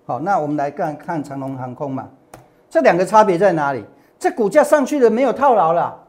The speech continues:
它的价格姿态就比较高了。好，了解吧？所以你空手的怎么样？你现在要买的是什么？如果你航运类股想做，你空手的，现在优先的是谁？优先的是航空类股。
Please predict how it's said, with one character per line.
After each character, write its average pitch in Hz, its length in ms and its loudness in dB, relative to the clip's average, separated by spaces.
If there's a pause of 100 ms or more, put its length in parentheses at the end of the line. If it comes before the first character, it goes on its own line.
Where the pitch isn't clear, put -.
(160)
它 - 160 -10
的 285 80 0
价 277 240 0
格 202 140 -2
姿 226 220 -8
态 240 120 -2
就 226 160 0
比 165 140 -8
较 190 80 -2
高 190 240 2
了。 143 240 -2 (380)
好， 226 100 0
了 247 160 4
解 233 160 4
吧？ 190 320 2 (380)
所 359 200 6
以 311 40 8
你 240 160 2 (100)
空 359 400 8
手 170 380 4
的 160 420 0
怎 180 140 -2
么 202 80 0
样？ 240 240 6 (480)
你 196 320 2
现 320 180 -2
在 294 140 4
要 269 160 4
买 170 180 -2
的 156 100 -2
是 180 140 -6
什 151 60 -6
么？ 117 200 -10 (800)
如 220 260 2
果 214 160 4
你 160 140 0
航 175 180 -6
运 226 120 -6
类 220 120 2
股 131 160 -6
想 117 280 -8
做， 190 160 0
你 123 100 -8
空 165 240 -6
手 123 180 -8
的， 110 140 -14
现 208 340 0
在 135 280 0 (420)
优 180 260 0
先 170 240 -4
的 139 120 -6
是 151 120 -12
谁？ 107 240 -14 (340)
优 170 180 -2
先 170 160 -8
的 143 80 -8
是 143 160 -12
航 123 120 -14
空 127 160 -12
类 123 120 -8
股。 92 180 -20